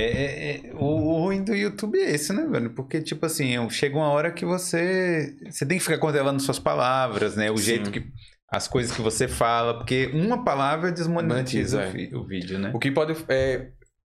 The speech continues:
Speaker 2: o que pode fazer, por uma palavra ele já vai desmonetizar automaticamente, mas aí você pode mandar pra ma-, pra revisão manual.
Speaker 1: É.
Speaker 2: E aí fica lá.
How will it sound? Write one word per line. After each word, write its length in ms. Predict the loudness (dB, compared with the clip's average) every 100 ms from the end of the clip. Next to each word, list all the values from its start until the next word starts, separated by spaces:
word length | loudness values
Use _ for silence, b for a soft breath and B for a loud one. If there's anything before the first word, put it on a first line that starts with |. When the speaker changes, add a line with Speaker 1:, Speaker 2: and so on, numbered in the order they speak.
| -8
Speaker 2:
o 60 |
que 80 | -2
pode 180 | 0 0
fazer, 480 | 0 2 2 0 0
por 100 | 0
uma 140 | 2
palavra 300 | 2 2 2
ele 80 | 0
já 100 | 2
vai 260 | 2 0 -6
desmonetizar 680 | -6 -2 0 0 2 0 2
automaticamente, 720 | 0 2 0 0 0 0 0
mas 160 | 0 0
aí 80 | 0
você 140 | 0
pode 160 | 0 0
mandar 160 | 0 0
pra 160 | 0
ma-, 240 | -2 -4 -4
pra 140 | -2
revisão 360 | 0 -2 -2 0
manual. 540 | 2 2 0 -4 -8 -8
Speaker 1:
É. 200 | -8 -8 -6
Speaker 2:
E 20 | -4
aí 80 |
fica 280 | -4 -4 -2
lá. 220 | 0 0